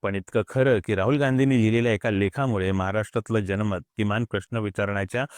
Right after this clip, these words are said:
मानसिकतेत तरी आलंय. हे सोशल मीडियावर घडून आलेल्या चर्चेतून अगदी स्पष्टपणे अधोरेखित झालेलं आहे. त्यामुळे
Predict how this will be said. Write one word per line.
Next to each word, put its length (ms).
मानसिकतेत 580
तरी 200
आलंय. 240
हे 300
सोशल 340
मीडियावर 420
घडून 300
आलेल्या 300
चर्चेतून 600
अगदी 300
स्पष्टपणे 600
अधोरेखित 420
झालेलं 360
आहे. 100
त्यामुळे 300